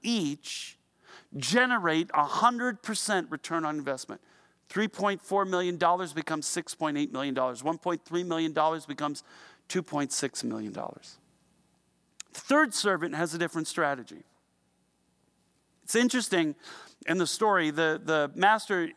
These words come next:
doesn't record any instructions. He just gives the bag of gold and says, "Here, take care of this while I'm gone." The third servant has this idea that he,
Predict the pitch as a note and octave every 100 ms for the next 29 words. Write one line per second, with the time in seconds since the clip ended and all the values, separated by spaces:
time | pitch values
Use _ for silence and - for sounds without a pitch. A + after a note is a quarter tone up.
0 | - - - D#3 F#3 G#3 F#3 D#3 - G#3
1 | G3 F3 E3 D#3+ C#3 - G3+ - - G2
2 | - - - _ _ _ _ _ _ _
3 | _ - - - F3 C#3 D3 D3+ C#3+ C#3
4 | D3 C#3+ C3+ B2+ D3+ - C#3 - E3 D3+
5 | B2 - B2+ B2+ D#3 B2 - - - C3+
6 | - C4 A#3+ - G3+ F3+ D3 C3+ - _
7 | _ _ _ _ _ _ _ _ - F#3
8 | E3+ F#3 - F3 E3 C#3+ G3+ F#3 A2+ G#2+
9 | A#2+ _ _ _ _ _ _ _ - -
10 | F3 F3+